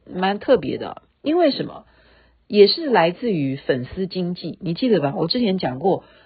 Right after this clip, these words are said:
粉丝经济是很重要的啊。你这些爱豆啊，他们很多的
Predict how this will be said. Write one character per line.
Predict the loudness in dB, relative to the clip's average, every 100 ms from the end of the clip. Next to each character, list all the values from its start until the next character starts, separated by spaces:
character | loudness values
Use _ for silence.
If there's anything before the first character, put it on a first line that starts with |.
| _
粉 | 0 0
丝 | 2 -2
经 | 0 0
济 | 0
是 | -2
很 | -2 -2
重 | -2 0 0
要 | 0
的 | -2 -8
啊。 | -8 -6 -4 -4 -6
你 | -6 -6
这 | -4 -2
些 |
爱 | 0 -2
豆 | 0 0 2
啊， | 0 -2
他 | -4 -4
们 | -4 -6 -14 -20 -20 -20 _ _
很 | -6 -4
多 | 4 6
的 | 6 4 2 0